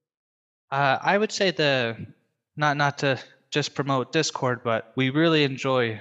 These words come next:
uh, how Discord works. I'm pretty much always, uh, sharing my screen when I'm, I'm talking about things. So it's kind of that really easy visualization of, like, what needs to happen, who's doing what,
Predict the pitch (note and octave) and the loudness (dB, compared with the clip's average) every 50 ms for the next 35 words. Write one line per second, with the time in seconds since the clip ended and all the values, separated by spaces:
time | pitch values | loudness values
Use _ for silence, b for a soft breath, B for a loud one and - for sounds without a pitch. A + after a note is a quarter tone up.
0 | - - - B2 A#2+ A2+ A2 G#2 A#2+ A#2+ - - B2 - - - - A#2 A2 - | -14 -16 -10 -6 -4 -4 -2 -2 -2 -4 -2 -2 -6 -6 -4 -4 -2 -2 -4 -4
1 | - A2+ A2 G2+ G2+ - - - - - _ _ _ _ _ _ _ _ _ _ | -4 -4 -4 -4 -4 -6 -10 -10 -10 -12 _ _ _ _ _ _ _ _ _ _
2 | _ - D3 D3+ D#3 C#3+ - E3 D3+ C#3+ C#3 C3 B2 - - - - - - - | _ -4 -2 -2 -2 0 -2 -2 0 0 0 0 0 0 -2 -6 -6 -6 -10 -12
3 | _ _ _ _ _ - C#3+ C#3+ C#3 C3+ B2+ B2+ C3 C3 A#2+ A#2 A#2 A2+ A2 - | _ _ _ _ _ -2 0 2 2 2 0 0 -2 -2 -2 0 -2 -2 -4 -6
4 | - - C#3+ C3+ C3+ C3 B2+ A#2+ A#2 - - - - D3 D3+ D#3 D#3+ D#3+ - _ | -4 0 0 0 0 -2 -4 -6 -6 -6 -8 -4 -2 -2 -2 -2 -4 -6 -14 _
5 | _ _ _ C3+ B2+ A#2+ A#2 A2+ A2 G#2+ G#2+ G#2+ G#2+ A2 B2+ - _ B2+ B2 A#2+ | _ _ _ -2 -2 -2 0 -2 -2 -4 -4 -4 -8 -12 -16 -12 _ -8 -8 -2
6 | - C#3 C3+ C3+ - D3+ D3+ D3 D3+ D3 D3+ - E3 D#3+ E3 - - - - A#2+ | -2 -2 -2 -2 -4 -6 -2 -2 -2 -2 -2 -4 -4 -4 -4 -6 -6 -4 -2 -2
7 | A2 A2 A2 - - C3+ C3 B2 A#2+ A#2 A2 - A2+ A2 A2 - - B2 A2+ A2 | -2 -2 -4 -6 -4 -2 -2 -2 -2 -4 -2 -2 -2 -2 -2 -4 -10 -12 -12 -10
8 | - C3+ C3+ C3 B2 A#2+ A#2+ A#2+ B2 - B2+ A#2+ A2+ G#2+ - C3+ B2 - B2+ A#2+ | -6 -4 -2 -2 -2 -2 -4 -4 -6 -4 -4 -4 -4 -2 -4 -4 -4 -2 -2 -2
9 | A#2+ A2 - - C3 B2+ B2 - - B2 A2+ A2 G2+ - A#2 G#2+ G#2+ A2 - _ | -2 -2 -2 -2 -2 -2 -2 -4 -6 -6 -6 -6 -6 -4 -4 -4 -4 -6 -10 _
10 | _ _ _ _ _ - C3+ B2 A#2+ B2+ B2 A2+ - - A2+ G#2+ A2 A2 A2 - | _ _ _ _ _ 0 0 0 0 -2 -4 -4 -4 -6 -4 -2 -2 -4 -2 -4
11 | A2 G#2+ G#2 G2 A2+ A#2+ A2+ - - - A#2 A2 G#2+ G2+ G2+ G2+ G#2 G#2+ G#2 G#2 | -6 -6 -6 -6 -6 -6 -6 -8 -8 -6 -4 -4 -4 -6 -6 -6 -4 -2 -2 -2
12 | - - - | -4 -8 -12